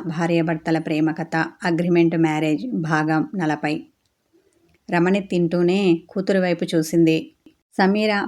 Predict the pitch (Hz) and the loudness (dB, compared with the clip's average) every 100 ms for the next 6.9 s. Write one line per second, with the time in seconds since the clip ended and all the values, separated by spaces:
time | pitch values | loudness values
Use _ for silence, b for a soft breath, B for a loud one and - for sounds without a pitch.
0 | - 165 175 170 196 185 190 180 165 - | -2 2 0 0 -2 2 2 0 -2 -2
1 | 185 170 - _ - 196 175 170 175 165 | 0 -2 -6 _ -4 0 2 4 4 2
2 | 160 165 165 170 165 165 160 156 - 156 | 2 6 6 6 4 2 2 2 0 -4
3 | 156 _ _ _ _ _ _ _ _ _ | -6 _ _ _ _ _ _ _ _ _
4 | _ _ _ - 175 170 185 165 - _ | _ _ _ 0 4 6 6 2 0 _
5 | - 180 180 196 196 196 196 - _ - | 0 2 4 4 2 2 -2 -10 _ 0
6 | 180 170 190 196 196 185 185 185 | 2 4 2 0 0 2 2 2